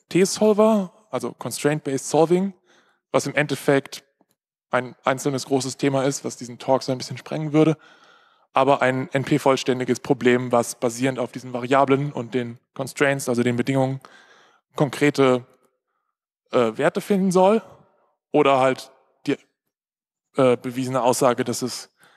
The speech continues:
nicht möglich ist, einen konkreten Wert zu finden, der alle Constraints erfüllt. Und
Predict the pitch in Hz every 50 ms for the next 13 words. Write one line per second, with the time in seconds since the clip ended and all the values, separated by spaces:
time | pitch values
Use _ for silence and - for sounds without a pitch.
0 | _ _ - 139 135 - - 139 143 143 - 131 110 139 131 113 - - 123 120
1 | 120 - 123 113 - 131 127 - 131 117 120 120 113 - - - 117 - - 135
2 | 135 123 113 127 123 117 117 - - - 120 120 123 120 - _ - - - _
3 | _ _ _ - 131 113 - - 127 117 113 113 - - 113 - - 123 113 110
4 | - - _ _ _ _ _ _ _ _ _ _ _ _ _ _ _ _ _ _
5 | _ _ _ _ _ - 143 143 139 143 139 -